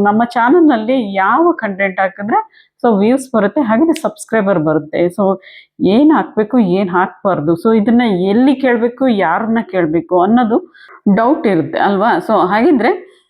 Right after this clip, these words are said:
so, ನೀವು ಯಾರನ್ನು ಕೂಡ ಕೇಳೋಂಥ ಅವಶ್ಯಕತೆ ಇಲ್ಲ. ಯಾಕಂತ ಹೇಳಿದ್ರೆ YouTube-ಏ ಬಿಟ್ಟಿದೆ ನಮಗೆ, so, ಒಂದು ಒಳ್ಳೆ ಆಪ್ಷನ್. So, YouTube-ಅಲ್ಲಿ ನೀವು ಹೋಗಿ ಕಾಂಟ್ಯಾಕ್ಟ್ ಮಾಡ್ಬೋದು ಅವ್ರನ್ನ,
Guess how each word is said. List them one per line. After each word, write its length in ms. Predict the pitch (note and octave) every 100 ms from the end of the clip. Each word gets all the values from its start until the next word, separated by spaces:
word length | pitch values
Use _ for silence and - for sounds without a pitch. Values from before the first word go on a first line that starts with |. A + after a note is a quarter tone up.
| _ -
so, 120 | A#3+ A3+ - - _ -
ನೀವು 280 | G3+ C#4+ F4 A4 - -
ಯಾರನ್ನು 640 | F#3 F#3+ A#3 D#4 F4+ E4
ಕೂಡ 260 | - G#3+ A3 E4
ಕೇಳೋಂಥ 420 | G3 F3 F3 D#3+ E3+
ಅವಶ್ಯಕತೆ 840 | C#3+ E3 F#3+ - F#3+ F#3 F#3 G3+
ಇಲ್ಲ. 200 | E3 D#3 E3 -
ಯಾಕಂತ 300 | F#3 F4 F4
ಹೇಳಿದ್ರೆ 320 | A#3 E3+ G3+ F4+ - - _ -
YouTube-ಏ 480 | G3+ E4 F#4+ E4 A#3+
ಬಿಟ್ಟಿದೆ 400 | G#3 - F#3+ F#3+
ನಮಗೆ, 380 | F3+ E3+ F3 A4+ F#4
so, 140 | C#4 G3+ F#3
ಒಂದು 180 | G3+ F#3+
ಒಳ್ಳೆ 300 | A3 A4 G4
ಆಪ್ಷನ್. 480 | G3 F3+ - G#3 G3+
So, 200 | D#4+ A3 G3+ F#3
YouTube-ಅಲ್ಲಿ 560 | A3 E4+ G4 F4+ D4 G4
ನೀವು 380 | E4 A#3 C4+ A3
ಹೋಗಿ 260 | G#3+ G#4+
ಕಾಂಟ್ಯಾಕ್ಟ್ 400 | G#4 A#3 A4 A4
ಮಾಡ್ಬೋದು 380 | E4+ G3 E3 D#3
ಅವ್ರನ್ನ, 300 | D#3 D3 C#3+